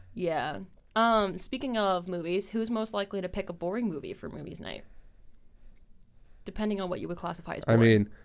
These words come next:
Speaker 2: probably me, just because I pick movies that I like, but I don't really care if Morgan likes them. So odds are I'd be like, "Morgan, I'm gonna watch No Country for Old Men," and you're like,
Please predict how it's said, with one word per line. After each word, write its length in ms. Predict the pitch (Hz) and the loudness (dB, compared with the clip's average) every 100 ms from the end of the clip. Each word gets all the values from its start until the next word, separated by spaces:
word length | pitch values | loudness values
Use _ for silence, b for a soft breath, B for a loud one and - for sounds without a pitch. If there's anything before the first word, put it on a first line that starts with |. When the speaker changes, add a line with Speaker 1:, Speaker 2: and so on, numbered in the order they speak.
| b | b
Speaker 2:
probably 500 | - 151 175 139 123 | 8 10 10 10 10
me, 300 | 110 110 110 | 10 8 8
just 240 | 101 104 - | 6 2 2
because 280 | 110 107 98 | 4 6 6
I 140 | 98 | 4
pick 240 | - 113 101 | 6 2 4
movies 340 | 101 98 92 | 4 4 4
that 140 | 95 | 2
I 120 | 85 95 | 4 2
like, 280 | 101 107 - | 4 2 2
but 180 | 101 92 | 2 4
I 100 | 95 | 4
don't 160 | 90 | 2
really 180 | 95 92 | 2 0
care 180 | - 90 | 2 0
if 140 | - | 0
Morgan 280 | 90 92 101 | -2 0 2
likes 240 | 101 101 | 2 0
them. 240 | - 123 123 | -2 -2 -2
So 560 | - 101 92 87 87 - | 2 4 6 4 0 2
odds 220 | 104 98 | 0 4
are 200 | 90 78 | 2 2
I'd 160 | 95 90 | 0 0
be 120 | - | 0
like, 180 | 67 - b b b b b _ | 0 -4 b b b b b _
"Morgan, 380 | 117 131 113 101 | 6 8 8 6
I'm 180 | 101 107 | 6 6
gonna 140 | 110 | 8
watch 240 | 104 107 - | 8 6 4
No 240 | 95 101 | 4 4
Country 400 | 101 110 107 107 | 6 4 6 4
for 100 | 110 | 6
Old 180 | 107 104 | 6 6
Men," 220 | 104 104 | 4 4
and 80 | 92 | 2
you're 120 | 90 82 | 2 0
like, 140 | - | -2